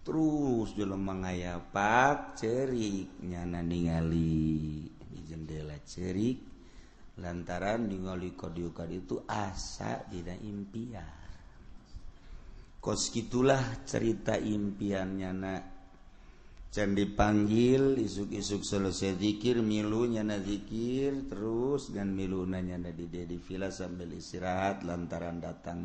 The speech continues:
setengah opat. Terus sambil istirahat, milu zikir, terus cerik, kaget neuli jelema, teu rarobah zikir. Sepengalaman nyana di Amerika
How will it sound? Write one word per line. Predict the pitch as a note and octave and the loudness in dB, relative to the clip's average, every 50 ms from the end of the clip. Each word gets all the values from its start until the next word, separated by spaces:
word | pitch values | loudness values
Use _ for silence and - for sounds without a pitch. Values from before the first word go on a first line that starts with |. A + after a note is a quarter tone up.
| E2+ | -6
setengah | D#2+ - - F2 E2+ E2+ E2+ D#2 | -8 -10 -10 -10 -8 -8 -8 -8
opat. | E2 E2+ - - - E2+ F2+ - - - - - - - - - - - - - - - - - - - - - - - - | -8 -10 -10 -8 -8 -8 -8 -8 -10 -16 -18 -18 -18 -18 -18 -18 -20 -20 -20 -18 -18 -16 -18 -18 -18 -20 -18 -16 -16 -12 -8
Terus | - F#2 G2 G2+ G2+ G2+ G2 F#2+ F#2+ F#2+ F#2 F#2 F2+ F2+ F2 E2+ E2+ E2+ - | -4 -2 0 2 4 4 4 4 4 4 2 2 2 2 0 -2 -4 -6 -6
sambil | - F2+ E2 E2 E2 E2 E2 D#2 | -8 -6 -4 -4 -4 -4 -4 -4
istirahat, | D2 D#2+ D#2+ - - E2 E2+ E2+ E2+ E2+ E2+ F2 F2 F#2 F#2 F#2+ - | -6 -6 -8 -6 -8 -6 -4 -4 -4 -4 -4 -4 -4 -6 -6 -6 -8
milu | E2+ E2+ E2 E2+ E2+ | -8 -8 -6 -6 -8
zikir, | E2 D#2+ E2 E2+ D#2+ - - F#2+ G#2 G#2+ G#2+ - - | -6 -6 -8 -8 -10 -6 -4 -2 -2 -2 -2 -4 -6
terus | - - E2+ F2 D#2+ - | -8 -8 -6 -6 -8 -8
cerik, | - - - F#2 F#2 F#2 F2+ F#2+ G2+ G#2+ G#2+ - - - - - - - - - - - - - - - - - | -12 -10 -6 -4 -4 -2 -2 -2 -2 -2 -4 -8 -14 -16 -14 -12 -12 -12 -12 -14 -14 -16 -16 -16 -16 -18 -14 -10
kaget | F2+ F2 F2 E2+ E2+ E2 F#2 G2 G2+ G2+ G2+ - | -6 -6 -6 -6 -2 0 2 2 2 2 0 -4
neuli | G2+ F#2 F#2 F2+ E2+ F2 F2+ E2+ | -6 -4 -4 -2 -2 -4 -4 -6
jelema, | E2+ F2+ E2+ F2 F2 F2 F2 E2+ F2 F2+ F#2 G2 G#2 A2 A#2+ - - - - - - F2+ F2 - - - | -6 -6 -4 -4 -4 -4 -4 -2 -2 -2 0 0 0 0 -2 -2 -6 -8 -12 -10 -8 -8 -8 -8 -8 -10
teu | G2 F2 E2+ | -8 -6 -6
rarobah | E2+ E2+ F2 F2 F2+ F#2+ G2+ G#2+ G#2+ A2 G2 E2 D#2 D#2+ E2+ | -4 -4 -4 -2 -2 -2 -2 0 0 -2 -2 -2 -4 -6 -4
zikir. | F2+ F#2+ G2 G2 G2 - - F2 E2+ E2 E2 D#2 D2+ - - - - - - | -2 -2 -4 -4 -8 -10 -10 -10 -8 -8 -10 -10 -12 -14 -16 -18 -18 -18 -16
Sepengalaman | - - - B2 A2 - - - - - A2+ A2 G#2+ G#2+ G#2+ G#2 G#2 G#2 G2+ G2+ G2 G2 G2 G2 | -12 -6 -4 -4 -4 -6 -8 -10 -6 -2 0 2 4 6 6 6 6 6 8 8 8 8 8 6
nyana | G2 G2 G2 F#2+ F#2+ F#2 F#2 F2+ - - - - - - - - - - - - - - - - - - - - - | 6 6 6 6 4 4 4 4 2 0 -4 -10 -10 -12 -12 -14 -16 -12 -12 -12 -12 -12 -14 -16 -16 -16 -16 -18 -12
di | - E2+ F2 - | -8 -6 -4 -2
Amerika | E2 F2 F2+ F2 F2 F2+ E2+ F2+ G#2+ A#2+ A#2 A#2 - - A2+ A2+ A2+ A2 A2 A2 A2 G#2+ | -2 -2 0 0 0 2 2 4 4 4 2 0 0 2 2 4 4 4 4 4 2 0